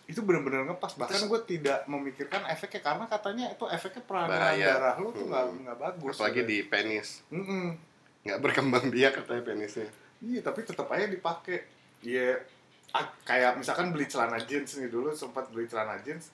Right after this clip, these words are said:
Speaker 1: wah, kelurusan nih, kegombrongan, dikecilin.
Speaker 2: Dikecilin.
Speaker 1: Tradisinya dulu tuh pasti semua orang ngecilin celana sih,
Speaker 2: Satu
Speaker 1: seinget gue.
Speaker 2: senti, dua senti tuh
Speaker 1: Iya.
Speaker 2: ada tuh.
Speaker 1: Mau yang dia beli dulu tuh, eh, dan dulu pun gue taunya celana kalau jeans tuh kita belinya Lev-, Levi's.
Speaker 2: Iya.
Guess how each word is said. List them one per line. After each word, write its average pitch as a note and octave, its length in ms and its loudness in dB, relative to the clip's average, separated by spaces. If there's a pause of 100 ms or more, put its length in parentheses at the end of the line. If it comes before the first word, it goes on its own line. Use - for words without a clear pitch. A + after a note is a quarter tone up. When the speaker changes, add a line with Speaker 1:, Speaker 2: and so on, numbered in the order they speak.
(120)
Speaker 1:
wah, C3 220 -2 (380)
kelurusan C3 680 4
nih, F#3 160 -4
kegombrongan, D3 680 0 (180)
dikecilin. G#3+ 720 -2
Speaker 2:
Dikecilin. G2 560 0 (120)
Speaker 1:
Tradisinya D3 580 -2
dulu F#3+ 240 0
tuh - 100 -14
pasti G#3 400 -8 (400)
semua C#3+ 320 0
orang G#3 200 2
ngecilin D3 340 0
celana D3 400 -2
sih, D3+ 140 -4
Speaker 2:
Satu G2 280 2
Speaker 1:
seinget - 0 -
gue. F#2+ 80 -4
Speaker 2:
senti, G#2+ 300 2
dua G2+ 180 0
senti G2 360 -2
tuh B2 160 -6
Speaker 1:
Iya. G2 260 4
Speaker 2:
ada B2 180 -2
tuh. A#2 140 -6 (580)
Speaker 1:
Mau C3 240 2
yang C3+ 200 2
dia C3 120 0
beli B2 180 -4
dulu C3+ 240 -2
tuh, A#3+ 180 -6 (100)
eh, B2 340 2 (140)
dan C#3 240 0
dulu C3+ 340 0
pun A#3 260 0
gue E3+ 360 0
taunya D3+ 520 2
celana D3 400 -4
kalau E3+ 220 -2
jeans E3 240 -4
tuh A3 100 -8
kita F3+ 180 -6
belinya F3+ 360 -6
Lev-, F3 300 -6
Levi's. E3 680 4
Speaker 2:
Iya. F2+ 300 -2